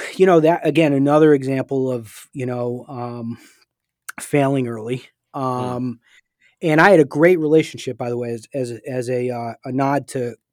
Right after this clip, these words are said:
Speaker 1: Pecora, I had a great relationship with him, uh, during the duration I was, I was there. So he was very nice to me. Um,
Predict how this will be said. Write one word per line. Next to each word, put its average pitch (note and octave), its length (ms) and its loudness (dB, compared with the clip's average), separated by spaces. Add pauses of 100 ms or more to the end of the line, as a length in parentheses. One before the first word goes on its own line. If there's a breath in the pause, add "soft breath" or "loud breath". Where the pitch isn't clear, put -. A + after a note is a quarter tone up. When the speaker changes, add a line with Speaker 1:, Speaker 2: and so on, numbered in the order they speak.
Speaker 1:
Pecora, B2+ 380 -2
I A#2 60 -8
had C3 80 -2
a A#2+ 60 -4
great C#3 240 -2
relationship B2 640 -10
with G#2+ 200 -16
him, G#2+ 380 -14
uh, A2 260 -12 (120)
during A#2+ 320 -12
the A2+ 160 -12 (100)
duration A2+ 420 -12
I G#2 100 -12
was, G2+ 260 -16 (100)
I A#2 60 -16
was G#2+ 200 -14
there. G2+ 320 -14
So A2+ 280 -14
he B2+ 140 -12
was A#2 140 -12
very A#2+ 220 -8
nice A#2 240 -10
to G2 100 -20
me. F2 180 -20 (160)
Um, G#2+ 400 -12